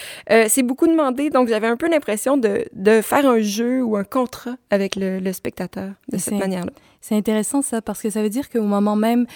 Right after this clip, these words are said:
Speaker 2: de la réalisation, donc, vous envisagez le temps partagé avec le public, avec les spectateurs. Je pense aussi à votre film Les Êtres Chers, où trois fois la chanson de Gilles Vigneault revient, J'ai planté un chêne. Et puis, finalement, on développe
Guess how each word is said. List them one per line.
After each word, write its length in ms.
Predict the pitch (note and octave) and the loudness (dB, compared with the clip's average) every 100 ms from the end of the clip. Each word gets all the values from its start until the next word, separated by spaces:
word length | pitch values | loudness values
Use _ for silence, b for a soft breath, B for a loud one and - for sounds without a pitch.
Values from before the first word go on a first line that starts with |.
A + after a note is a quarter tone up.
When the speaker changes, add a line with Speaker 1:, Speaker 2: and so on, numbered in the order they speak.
| B B - | B B 0
Speaker 2:
de 80 | G3+ | 4
la 140 | G3 | 4
réalisation, 600 | F#3+ F3+ F3+ - B3 C4 | 2 0 -2 -2 0 0
donc, 260 | A3 A3 G3+ | 0 -2 -4
vous 220 | F3 F3 | -6 -2
envisagez 560 | G3 F#3 F#3+ F#3 F#3 C4+ B B B | 0 0 0 0 0 -4 B B B
le 140 | G3 F#3+ | 2 2
temps 220 | - B3 | 4 2
partagé 680 | - A3 - G#3 G3 G3+ A3 b b b | 2 -2 0 0 2 -2 -6 b b b
avec 460 | - F#3 F#3+ G#3+ G3+ | -2 2 2 2 0
le 80 | |
public, 340 | F#3+ F3 F#3+ G3+ | 0 0 0 2
avec 260 | F#3+ A#3+ | 2 0
les 80 | G#3+ | 0
spectateurs. 800 | G3+ F#3+ F#3 F#3 F3 F#3+ F#3+ F#3+ B B B | -4 -4 -2 -4 -2 -2 -2 -4 B B B
Je 80 | - | -6
pense 200 | G3+ G3 | -4 -2
aussi 160 | F#3+ - | 0 0
à 40 | |
votre 180 | G#3+ G3+ | 0 -2
film 280 | - A#3 A3+ | 0 4 4
Les 220 | A3 F#3 | 2 0
Êtres 220 | G3 - | 0 -2
Chers, 280 | F#3+ C4 C4 | -4 -2 -2
où 60 | A3 | -4
trois 280 | - - G3 | -6 -4 -4
fois 200 | - B3 | -2 -2
la 100 | G#3+ | -2
chanson 480 | - F#3 - A3+ A3+ B B - | -2 -4 -2 -4 -4 B B 2
de 100 | G3 | 4
Gilles 260 | F3 G#3 | 6 4
Vigneault 380 | F#3+ G3+ G3+ G#3+ | 4 6 6 6
revient, 600 | G3+ G3+ F#3+ F3+ F#3+ A3+ | 4 2 2 0 0 -2
J'ai 120 | A#3+ G#3 | -2 -4
planté 380 | G3+ F#3+ A#3 | -2 0 2
un 100 | A3 | 2
chêne. 400 | F#3+ - A3+ C#4+ C4+ B B B | 0 -2 0 2 0 B B B
Et 100 | - | -6
puis, 220 | F3+ - C4+ | -4 0 2
finalement, 420 | - G#3 G#3 B3 | 2 2 4 4
on 20 | |
développe 600 | F#3+ F3 F3 G3+ B3 - | 2 2 2 2 0 -4